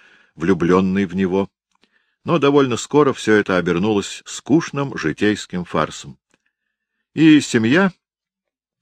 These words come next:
отец — стоматолог, доцент мединститута, мать — переводчица,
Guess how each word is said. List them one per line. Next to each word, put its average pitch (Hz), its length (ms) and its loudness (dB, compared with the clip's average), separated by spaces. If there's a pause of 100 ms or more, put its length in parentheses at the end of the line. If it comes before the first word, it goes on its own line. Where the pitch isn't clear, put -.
(440)
отец — 90 540 -2
стоматолог, 113 920 -2
доцент 98 640 -4
мединститута, 85 840 -6
мать — 82 260 -2
переводчица, 113 800 -4